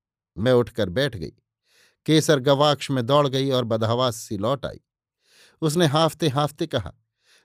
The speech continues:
"गजब हो गया चंपा, कुंवरी रंगमहल से जा रही हैं।"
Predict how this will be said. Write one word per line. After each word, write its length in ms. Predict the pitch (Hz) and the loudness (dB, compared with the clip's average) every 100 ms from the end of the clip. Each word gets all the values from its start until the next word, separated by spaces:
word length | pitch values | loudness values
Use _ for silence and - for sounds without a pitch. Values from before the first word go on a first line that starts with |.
| - | 0
"गजब 280 | 143 151 175 | 2 4 4
हो 140 | 156 | 4
गया 140 | 143 143 | 2 0
चंपा, 360 | 131 120 151 - _ _ _ _ _ | 0 -4 -8 -12 _ _ _ _ _
कुंवरी 300 | 160 160 165 | 2 4 4
रंगमहल 440 | 151 156 160 151 | 4 2 2 2
से 120 | 156 135 | 0 -2
जा 180 | 139 | -2
रही 180 | 165 147 | 0 -2
हैं।" 280 | 110 82 - | -6 -12 -16